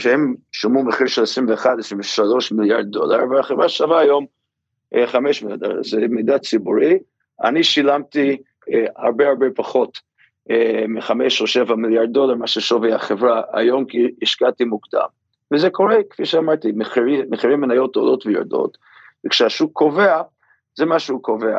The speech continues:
אבל אי אפשר לברוח מכך, שהיה פה הדפסת כסף מטורפת, שניפחה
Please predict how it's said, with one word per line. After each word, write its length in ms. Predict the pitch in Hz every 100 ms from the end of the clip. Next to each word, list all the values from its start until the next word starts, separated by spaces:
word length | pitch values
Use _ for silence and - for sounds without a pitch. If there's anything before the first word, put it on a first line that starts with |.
| -
אבל 160 | 117
אי 80 | 214
אפשר 360 | 247 - 180 165 160 - _ _
לברוח 580 | - 123 113 127 151 135
מכך, 640 | 117 113 - 98 104 - - _ _ _ -
שהיה 180 | - 147
פה 280 | 156 160 135
הדפסת 500 | - 120 117 156 151
כסף 400 | - 135 - 127 -
מטורפת, 920 | 113 151 151 120 113 107 92 95 _ _ _
שניפחה 640 | - 117 117 - - 147 147